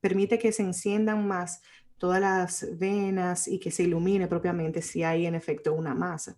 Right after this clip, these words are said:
Y siempre me recuerdo que ya nos habían hablado del neurocirujano que estaba encargado de nuestro caso. Y nos habían explicado que él era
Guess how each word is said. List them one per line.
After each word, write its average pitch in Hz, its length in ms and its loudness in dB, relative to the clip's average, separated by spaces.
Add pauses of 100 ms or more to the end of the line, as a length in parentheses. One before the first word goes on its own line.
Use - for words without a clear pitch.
Y 208 120 4
siempre 226 360 6
me 262 140 10
recuerdo 190 540 2
que - 100 -14
ya 185 140 6
nos 214 200 4
habían 226 300 8
hablado 226 580 6
del 170 520 2
neurocirujano 170 960 2 (320)
que 190 120 2
estaba 175 640 2
encargado 175 440 0
de 190 100 2
nuestro 160 360 -2
caso. - 420 -8 (720)
Y 185 200 6
nos 180 180 2
habían 180 220 2
explicado 208 600 2
que 185 100 -2
él 175 60 0
era 185 600 2